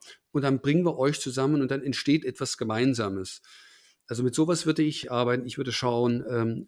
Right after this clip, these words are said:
wo sind denn Schnittstellen? Ich würde aus Schnittstellen Nahtstellen machen, dass dort etwas Gemeinsames und nicht, nicht etwas Trennendes, äh, passiert, wo also jeder Verantwortung für seine Seite, ähm, übernimmt und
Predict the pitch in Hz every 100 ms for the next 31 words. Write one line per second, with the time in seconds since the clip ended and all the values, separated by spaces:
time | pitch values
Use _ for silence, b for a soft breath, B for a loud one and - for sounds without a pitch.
0 | - 123 131 143 135 120 113 113 107 101
1 | - - - 180 160 135 120 110 123 -
2 | 107 104 117 160 - 156 151 143 139 160
3 | - B B B 117 127 113 113 - 104
4 | 98 120 160 156 160 156 117 113 - 123
5 | - 113 101 - - 139 165 165 165 165
6 | 143 147 - 160 131 113 117 120 147 156
7 | 135 B B B - 110 131 139 135 -
8 | 107 98 120 165 - 135 139 139 135 127
9 | 123 113 117 117 123 104 107 147 190 185
10 | 127 123